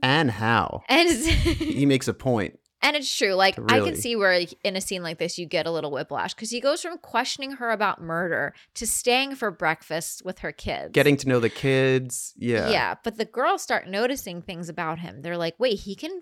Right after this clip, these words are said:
Speaker 2: flip pancakes? <laughs> Wait a second."
Speaker 1: Whoa.
Speaker 2: Then they're like, "Can you ride a horse backwards?" Which is one of the things. He's like, "Yep, forwards, backwards."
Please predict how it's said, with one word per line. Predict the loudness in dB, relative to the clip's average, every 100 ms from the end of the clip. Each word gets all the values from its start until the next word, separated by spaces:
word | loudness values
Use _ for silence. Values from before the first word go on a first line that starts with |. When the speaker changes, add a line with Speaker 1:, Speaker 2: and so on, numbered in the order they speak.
| -8
Speaker 2:
flip | -6 -6 -10
pancakes? | -12 -8 -6 -8 -6 -6 -6 -8 -12 -12 -10 -10 -12 -20
<laughs> | -20 -20 -20 _
Wait | -8 0 2 2 0 0
a | -4
second." | -8 -8 -2 2 6
Speaker 1:
Whoa. | 8 8 8 8 6 6 -2 -6 -8 -10 _ 0 2 2 2 2 2 2 2
Speaker 2:
Then | 4 4
they're | 4
like, | 6 4
"Can | 2 0
you | 4 4
ride | 4 4
a |
horse | 2 2 2
backwards?" | 0 0 0 2 0 0 -4 -10 -10
Which | -12 -10
is | -8
one | -8
of |
the | -10
things. | -10 -10 -10
He's | -10 -10
like, | -8 -2
"Yep, | -2 -4 -6
forwards, | -6 -4 -4 -4
backwards." | -2 -2 -2 -6 -6